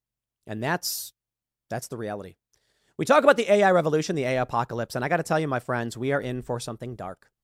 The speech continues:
Because I've predicted, uh, it's, uh,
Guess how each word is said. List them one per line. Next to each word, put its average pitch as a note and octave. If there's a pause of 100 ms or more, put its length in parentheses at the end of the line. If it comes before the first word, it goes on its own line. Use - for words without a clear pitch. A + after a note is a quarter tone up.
(840)
Because E3 (280)
I've E3
predicted, D#3
uh, A2+ (220)
it's, - (160)
uh, -